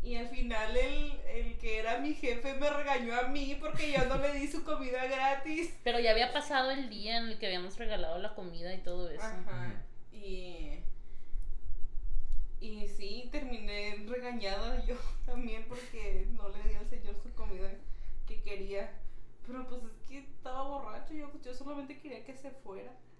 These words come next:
Speaker 3: Sí, no, sí. Sí, eso es lo más frustrante, o sea, como dicen, "The customer is always right", pero, pues, ¿cuándo? <laughs>
Speaker 1: Se
Speaker 3: Es-
Speaker 1: aprovechan de eso.
Speaker 3: Sí,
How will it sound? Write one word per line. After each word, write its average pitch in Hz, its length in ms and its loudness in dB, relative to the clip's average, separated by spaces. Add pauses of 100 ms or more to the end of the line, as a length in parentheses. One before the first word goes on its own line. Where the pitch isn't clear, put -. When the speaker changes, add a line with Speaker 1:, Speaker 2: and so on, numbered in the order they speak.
Speaker 3:
Sí, 113 200 -12 (440)
no, 120 220 -4
sí. - 140 -4 (360)
Sí, 185 160 -6
eso 180 200 -6
es 185 60 -6
lo 190 80 -8
más 156 160 -4
frustrante, 131 500 -4
o 123 60 -2
sea, 107 380 -4 (420)
como 117 240 -6
dicen, 123 920 -4
"The 110 100 -6
customer 131 560 -4
is 120 60 -10
always 123 360 0
right", 143 280 -2 (920)
pero, 120 260 -2
pues, 113 560 -8
¿cuándo? 131 460 -10 (680)
<laughs> - 160 -8 (1800)
Speaker 1:
Se 127 120 -10
Speaker 3:
Es- 120 40 -8
Speaker 1:
aprovechan 220 640 4
de 247 160 -2
eso. - 280 2
Speaker 3:
Sí, 202 280 -4